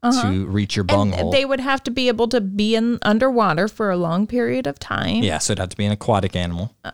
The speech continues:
Speaker 1: yeah.
Speaker 2: Like an alligator.
Speaker 1: Yeah, and that can't fit through toilet holes usually.
Speaker 2: Right. I've seen, I've seen, um, frogs.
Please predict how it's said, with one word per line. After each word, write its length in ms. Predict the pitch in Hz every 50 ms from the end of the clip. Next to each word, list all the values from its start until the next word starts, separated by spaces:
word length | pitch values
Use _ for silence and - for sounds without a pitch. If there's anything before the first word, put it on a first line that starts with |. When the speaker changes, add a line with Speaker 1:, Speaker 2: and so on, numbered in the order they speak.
| - _ _
Speaker 1:
yeah. 320 | 220 214 226 220 196 180 180
Speaker 2:
Like 100 | 202 233
an 80 | 196 202
alligator. 560 | - - - 85 85 82 80 82 87 87 - _ _ _ _ _ _ _ - - -
Speaker 1:
Yeah, 320 | 220 240 269 247 185 135 131
and 140 | 208 226 226
that 160 | 214 - 220
can't 260 | - 269 285 - -
fit 260 | - 262 220 - - -
through 240 | 226 214 196 196 196
toilet 480 | 202 202 208 180 170 175 175 - - - -
holes 440 | 208 - 202 - 180 202 226 - -
usually. 580 | 214 208 202 196 - 202 185 - - 214 240 277
Speaker 2:
Right. 300 | - 95 80 78 78 - _ _ -
I've 120 | 117 117
seen, 440 | - - 160 156 147 143 143 139 139
I've 160 | 104 123 120
seen, 260 | - 135 131 123 120 123
um, 1000 | 107 113 113 107 104 104 101 101 101 98 98 95 95 92 90 90 87 85 - - -
frogs. 680 | - - - 110 98 110 117 120 120 - - - -